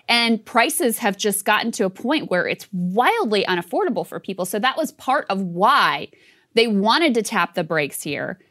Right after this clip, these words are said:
They didn't want it to continue to escalate forever, creating an ever larger bubble,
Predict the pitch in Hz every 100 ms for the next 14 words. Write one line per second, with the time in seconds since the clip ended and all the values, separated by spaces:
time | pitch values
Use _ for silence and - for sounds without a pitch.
0 | _ - 226 233 226 202 214 285 247 233
1 | 247 208 202 196 190 180 185 - 185 170
2 | - 185 175 170 156 170 - 185 180 180
3 | 165 175 190 185 165 170 170 160 147 151
4 | 170